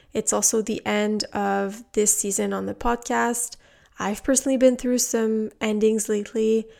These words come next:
And also, as I'm recording this episode, we are moving out of Scorpio season, which is all about transformation,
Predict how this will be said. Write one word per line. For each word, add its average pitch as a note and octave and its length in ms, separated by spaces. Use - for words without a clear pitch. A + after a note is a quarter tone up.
And A3 140
also, A3+ 280
as A3+ 180
I'm G#3 160
recording A3 420
this G#3 220
episode, A3 680
we G3+ 180
are G3 360
moving G#3 420
out G#3 160
of G#3 100
Scorpio G3 460
season, D4 540
which C4 160
is G#3 120
all G#3 140
about G3 300
transformation, C4 960